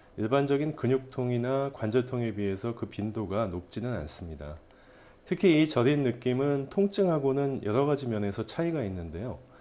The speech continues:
일단 통증은 누구나 살면서 경험하는 일반적인 감각이기 때문에 쉽게 공감을 할 수가 있지만, 이 저림이라는 느낌은 직접 경험하지 않은 사람은 정확하게 공감하기 힘든 측면이 있습니다.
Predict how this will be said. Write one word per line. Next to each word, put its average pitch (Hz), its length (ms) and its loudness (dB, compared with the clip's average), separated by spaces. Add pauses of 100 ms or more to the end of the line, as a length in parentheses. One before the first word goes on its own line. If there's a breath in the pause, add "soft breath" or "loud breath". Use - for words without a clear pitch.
(380 loud breath)
일단 185 340 4
통증은 180 680 4
누구나 127 320 0
살면서 135 640 0
경험하는 110 640 -2
일반적인 110 840 -4
감각이기 95 600 -4
때문에 90 580 -6 (360 loud breath)
쉽게 - 340 0
공감을 113 480 -2
할 123 80 -6
수가 110 380 -6
있지만, 85 540 -8 (500 loud breath)
이 151 180 0
저림이라는 147 680 4
느낌은 117 640 0
직접 131 400 0
경험하지 117 580 0
않은 107 400 0
사람은 117 640 -2
정확하게 117 600 0
공감하기 104 500 -4
힘든 160 400 -4
측면이 104 400 -6
있습니다. 76 460 -8